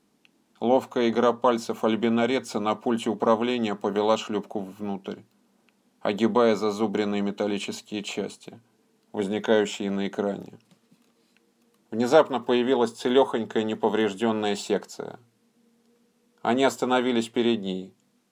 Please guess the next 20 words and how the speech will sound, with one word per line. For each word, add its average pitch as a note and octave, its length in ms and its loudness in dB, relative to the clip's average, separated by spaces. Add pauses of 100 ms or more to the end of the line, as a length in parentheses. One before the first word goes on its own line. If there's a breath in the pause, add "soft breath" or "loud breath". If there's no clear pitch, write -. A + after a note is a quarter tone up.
(140)
Глухо B2 340 2
звякнули A2+ 480 0
магнитные A2 540 -2
присоски, A2+ 560 -2
и G#2 40 0
шлюпка A2+ 380 -2
задергалась, F#2+ 760 -2 (340)
завозилась, A2 800 0 (560)
как A#2+ 180 2
бы A#2 100 4
пристраиваясь G#2 760 0
к - 80 -16
чему-либо. G2+ 640 -4 (1120)
Потом B2 460 2
альбинорецец A#2 680 2
поднялся A#2 560 0
и A2 40 6
открыл A#2 320 2
внутренний A2 460 -2
люк, F#2+ 340 -2